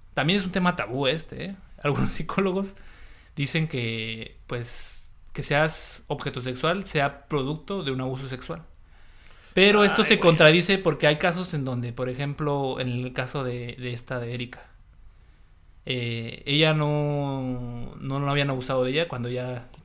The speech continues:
Speaker 1: sentía una atracción a la, al
Speaker 2: Al
Speaker 1: jet,
Speaker 2: avión.
Speaker 1: al avión y a su arco.
Speaker 2: Ajá.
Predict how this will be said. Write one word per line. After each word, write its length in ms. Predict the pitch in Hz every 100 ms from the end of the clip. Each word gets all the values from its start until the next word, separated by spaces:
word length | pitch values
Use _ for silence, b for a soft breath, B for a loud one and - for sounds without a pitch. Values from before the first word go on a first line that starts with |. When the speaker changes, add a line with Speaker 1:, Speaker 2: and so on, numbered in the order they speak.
| -
Speaker 1:
sentía 280 | 135 117
una 80 | 135
atracción 400 | 135 127 - 165
a 20 | 196
la, 220 | 127 127
al 120 | 127
Speaker 2:
Al 60 | 127
Speaker 1:
jet, 100 | 180
Speaker 2:
avión. 260 | 143 143
Speaker 1:
al 100 | 147
avión 280 | 127 135 143
y 60 | 139
a 60 |
su 120 | 123 117
arco. 360 | 170 185 - 170
Speaker 2:
Ajá. 140 | 139